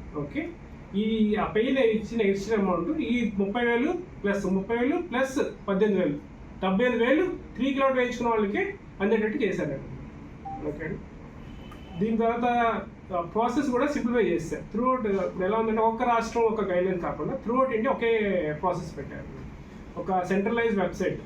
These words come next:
సార్ చెప్పినట్టు బిఎం సూర్య దగ్గర జీఓఈ డాట్ ఇన్లో పెట్టి దాంట్లో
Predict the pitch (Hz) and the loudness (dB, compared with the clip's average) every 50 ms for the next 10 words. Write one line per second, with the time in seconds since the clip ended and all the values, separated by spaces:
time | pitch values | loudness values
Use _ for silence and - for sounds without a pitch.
0 | - - - 180 175 175 175 175 170 160 180 165 160 160 156 156 165 170 170 170 | -10 -6 -2 -2 0 0 -2 -2 -2 -2 -2 -2 -2 -4 -4 -4 -4 -2 -2 -2
1 | - - 160 160 165 160 156 156 160 156 156 156 156 151 151 - - - 165 175 | -2 -2 -2 -2 -2 0 0 0 0 0 0 -2 -2 -4 -6 -6 -4 -2 0 0
2 | 170 165 165 160 165 160 165 151 139 147 143 139 139 135 135 139 - - - 285 | 0 2 2 0 0 0 -2 -2 -2 -2 -4 -4 -4 -4 -4 -4 -6 -4 -4 -4
3 | 339 349 - - - - - - - - - 175 170 160 165 170 180 | -4 -4 -8 -12 -14 -16 -14 -16 -14 -10 -6 -4 -2 -2 -2 -2 -2